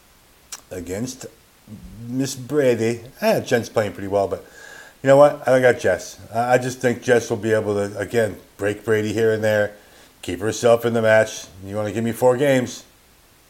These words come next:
Go ahead. Again, fifteen bucks isn't that much, so you're taking Jess Pegula in that plus four. Minus one fifteen, that's worth it. All right, Barty Muchova. Oh, boy.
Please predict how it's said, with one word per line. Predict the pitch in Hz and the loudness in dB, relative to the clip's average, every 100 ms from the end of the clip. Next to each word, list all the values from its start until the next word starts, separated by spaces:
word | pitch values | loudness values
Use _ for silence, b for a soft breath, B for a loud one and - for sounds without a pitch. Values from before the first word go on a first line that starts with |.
| _ _ _ _ - | _ _ _ _ -8
Go | 98 104 | -2 4
ahead. | 139 143 120 - _ b b b b b b | 8 8 6 -10 _ b b b b b b
Again, | 101 107 131 127 | -6 0 0 2
fifteen | 123 127 131 113 | -2 0 0 4
bucks | 135 131 | 2 2
isn't | 123 | -2
that | 135 131 | 0 2
much, | 135 135 | 2 2
so | 131 | 0
you're | 117 | -4
taking | 110 120 113 | -2 -2 -2
Jess | 104 120 117 | 0 -2 2
Pegula | 135 123 117 | 2 4 2
in | 107 | 2
that | 107 - | 2 2
plus | 117 107 | 0 -2
four. | - 101 90 - _ _ _ _ _ _ _ _ _ _ _ 107 | -2 -2 -2 -6 _ _ _ _ _ _ _ _ _ _ _ -8
Minus | 107 107 | -6 -4
one | 113 | -4
fifteen, | 101 113 131 120 | -2 -4 -2 -6
that's | 95 90 | -6 0
worth | 120 113 | 2 2
it. | - - _ b b b b b b b b b b b - | -6 -18 _ b b b b b b b b b b b 2
All | 170 | 10
right, | 190 190 | 10 12
Barty | 185 185 196 | 12 12 8
Muchova. | 190 185 202 185 185 | 2 6 10 12 10
Oh, | 170 170 165 156 | 10 8 8 6
boy. | 139 139 127 - B | 4 4 4 0 B